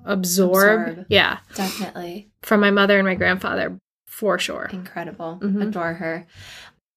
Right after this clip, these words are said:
Speaker 2: I wanna unpack another thing that you were kinda talking about. I mean, leadership is the answer. And we're
Speaker 1: Mm-hmm.
Speaker 2: not just saying that 'cause we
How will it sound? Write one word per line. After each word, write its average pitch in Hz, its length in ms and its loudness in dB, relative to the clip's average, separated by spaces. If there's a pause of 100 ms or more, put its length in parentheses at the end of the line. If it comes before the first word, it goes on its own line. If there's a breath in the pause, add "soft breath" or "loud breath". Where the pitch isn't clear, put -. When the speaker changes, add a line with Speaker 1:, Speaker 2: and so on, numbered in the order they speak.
Speaker 2:
I 226 180 4
wanna 247 260 4
unpack 185 400 4
another 175 280 2
thing 180 200 -2
that 170 140 -4
you 180 140 0
were 170 140 0
kinda 175 200 -6
talking 170 340 -6
about. - 280 -2
I 170 40 -4
mean, 180 320 -4
leadership 202 600 4
is - 140 -8
the 120 100 -10
answer. - 460 -12
And 202 160 4
we're 202 80 6
Speaker 1:
Mm-hmm. 185 60 6
Speaker 2:
not 180 100 2
just 185 140 -4
saying 165 180 -2
that 147 160 -4
'cause 170 380 -6 (600)
we 175 420 -2